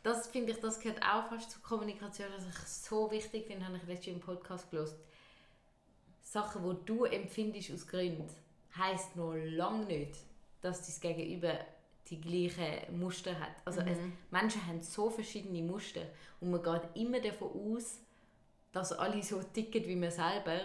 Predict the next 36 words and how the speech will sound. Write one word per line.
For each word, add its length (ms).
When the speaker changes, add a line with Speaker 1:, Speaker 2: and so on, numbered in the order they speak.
Speaker 1:
und 140
dann 100
Speaker 2:
Mhm. 60
Speaker 1:
ist 120
man 140
halt 160
irritiert 840
oder 160
verletzt 600
oder 140
verwirrt, 460
wenn 140
die 60
Reaktion 560
nicht 220
so 100
ist, 380
wie 140
die 220
von 220
dir 240
gewesen 320
wäre. 340
Und 140
genau 180
aus 160
dem 260
Grund 260
muss 180
man 100
einfach 280
reden 320
und 80
sagen: 240
Hey, 340
schau, 80